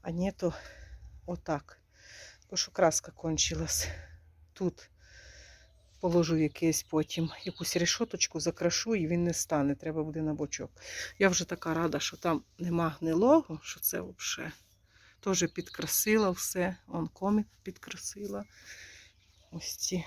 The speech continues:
всі підвела, там знизу теж вікно покрасила, тільки білим мені. Так. Попрацювала трошечки. Тут,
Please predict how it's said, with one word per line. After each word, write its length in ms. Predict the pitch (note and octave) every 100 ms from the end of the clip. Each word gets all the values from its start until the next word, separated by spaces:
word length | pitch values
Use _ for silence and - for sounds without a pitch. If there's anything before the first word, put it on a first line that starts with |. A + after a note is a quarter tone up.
| -
всі 340 | - - F3 -
підвела, 440 | E3+ - F3 F3+
там 220 | - D#3+
знизу 360 | D3 E3+ E3+ D3+
теж 360 | - G3+ - F3+ - _ -
вікно 300 | - F#3+ G3+
покрасила, 640 | G3 - F#3 - F3+ F3
тільки 280 | - F3+ F3+
білим 340 | E3 D#3 D3+
мені. 240 | D#3 D#3 - _ _ - - - - - - - - _ _ _ -
Так. 380 | - - - - - - - - - - - - _ _ _ _ - - - - - _ _ - - _ _ _ _
Попрацювала 800 | - A3 - - A#3 G#3+ F3 E3+
трошечки. 680 | - F3+ F#3 F#3 - - - - _ _ _ _ _ - _ _ _ _ - _ _ _ _ - _ _ _ _ _ _ -
Тут, 180 | G#3+ A#3